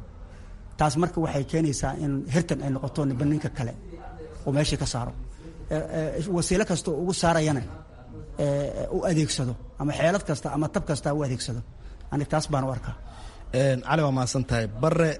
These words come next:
Speaker 2: waa maqlaysaa, Cali wuxuu yidhi, ee, dhismihii Hirshabelle markii horeba qaab qaldan ayuu ku bilowday oo dadkii wax dib u heshiisiina looma samayn. Waxaana ka mid yahay dadkii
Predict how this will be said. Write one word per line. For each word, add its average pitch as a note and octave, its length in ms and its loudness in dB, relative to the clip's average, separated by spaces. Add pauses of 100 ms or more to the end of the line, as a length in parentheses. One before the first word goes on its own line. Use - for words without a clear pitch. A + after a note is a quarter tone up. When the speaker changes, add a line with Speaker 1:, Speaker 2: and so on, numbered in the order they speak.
(160)
Speaker 2:
waa C#3 200 2
maqlaysaa, C3+ 460 4
Cali C#3 160 2
wuxuu C3+ 260 2
yidhi, C3 260 4 (200)
ee, A#2 320 2
dhismihii D3 480 2
Hirshabelle C3+ 640 4 (180)
markii C3 340 0
horeba A#2+ 360 2 (800)
qaab B2+ 240 2
qaldan A#2 280 0
ayuu A#2 160 0
ku B2+ 100 -4
bilowday A#2 440 0 (120)
oo G#2+ 200 -2
dadkii B2 400 -4 (120)
wax A#2+ 200 -2
dib A2+ 140 -2
u A2+ 60 2
heshiisiina A#2+ 560 0
looma A2 260 2
samayn. G2 320 -2 (360)
Waxaana C3+ 280 4
ka - 100 0
mid C#3 140 4
yahay B2 100 0
dadkii B2 380 0